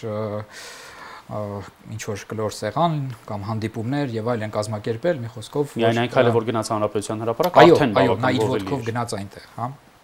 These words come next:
Speaker 1: Եվ, ա, ըստ էության, Հանրապետության նախագահը,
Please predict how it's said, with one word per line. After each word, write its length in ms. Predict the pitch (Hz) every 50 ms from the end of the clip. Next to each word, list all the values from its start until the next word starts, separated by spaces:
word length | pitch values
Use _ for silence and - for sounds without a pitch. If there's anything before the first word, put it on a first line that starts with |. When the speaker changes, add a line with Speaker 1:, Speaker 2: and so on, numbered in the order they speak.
| - - - - - - - - - - - 110 107
Speaker 1:
Եվ, 280 | 131 156 160 160 - - -
ա, 140 | 147 139 131 127 123 120 120 113 - - - - _ _ _ _ _ _ _ _ _ _ _ - -
ըստ 220 | 160 170 - - 185
էության, 460 | 165 156 156 - 160 156 180 233 254 220 - - _ _ - - _ _ _
Հանրապետության 680 | - 120 143 151 151 151 143 143 143 - - 135 127 120
նախագահը, 600 | 117 113 - 131 113 110 117 113 104 107 123 147